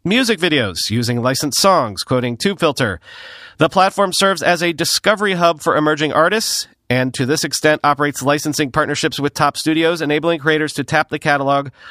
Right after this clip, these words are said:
of the likes of Warner, Sony, and Universal.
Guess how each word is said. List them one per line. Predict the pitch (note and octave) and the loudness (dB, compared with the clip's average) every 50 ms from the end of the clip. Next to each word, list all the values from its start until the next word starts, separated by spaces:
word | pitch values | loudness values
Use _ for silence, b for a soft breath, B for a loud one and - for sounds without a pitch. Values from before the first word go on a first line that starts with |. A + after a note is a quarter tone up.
| B B B B | B B B B
of | - C#3 D#3+ F3 F3 - | 2 2 2 2 2 2
the | F3 F3 | 0 2
likes | E3 E3 E3+ E3 - - - | 4 2 2 2 -2 -2 0
of | - E3 E3+ D#3+ C#3 | 2 2 2 2 0
Warner, | C3 D3+ F#3 F#3+ F#3 E3+ C#3+ A#2 | 0 2 2 4 4 2 0 0
Sony, | - - E3+ E3 E3+ E3+ E3 D#3+ - | 0 0 2 2 2 0 -2 -2 0
and | - D#3+ E3 E3 E3 | 2 2 2 2 2
Universal. | D#3+ E3 E3 D3+ E3 F3 F3+ - - C#3+ A2 F2+ | 0 0 0 2 0 0 0 0 0 0 0 -2